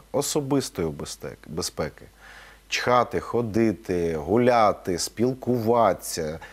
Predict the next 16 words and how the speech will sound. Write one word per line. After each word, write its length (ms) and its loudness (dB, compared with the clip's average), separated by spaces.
стояти 480 0
в 100 -4
чергах 580 2
бабусі 680 0
і 40 0
дідусі, 680 0
які 220 -2
там 260 -2
обов'язково 680 0
потрібно 480 -4
комуналку 680 2
заплатити, 840 -2
які 320 -6
є 240 -2
групою 540 2
ризику 720 0